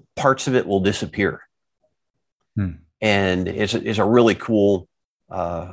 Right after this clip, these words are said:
Speaker 1: optical illusion. And what it does is it's telling you, okay, are my eyes moving around? Are they fluttering, or are they actually able to be still and be quiet?
Speaker 2: Hmm.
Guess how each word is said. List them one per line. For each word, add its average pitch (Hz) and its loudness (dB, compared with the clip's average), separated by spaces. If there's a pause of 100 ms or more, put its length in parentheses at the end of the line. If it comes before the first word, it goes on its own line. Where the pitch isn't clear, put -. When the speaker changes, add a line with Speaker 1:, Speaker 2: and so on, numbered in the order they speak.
Speaker 1:
optical 104 2
illusion. 92 -2
And 101 -2
what 110 6
it 92 -2
does 110 -2
is 98 -4
it's - -6
telling 139 4
you, 101 2
okay, 107 2
are 95 4
my 101 0
eyes 110 0
moving 117 4
around? 110 -2 (100)
Are 98 2
they 95 0
fluttering, 135 2
or 98 4
are 98 2
they 92 0
actually 95 -2 (460)
able 95 0
to 87 -4 (120)
be 98 -4
still 87 -2
and 87 -4
be 85 -4
quiet? 85 0 (600)
Speaker 2:
Hmm. 95 -6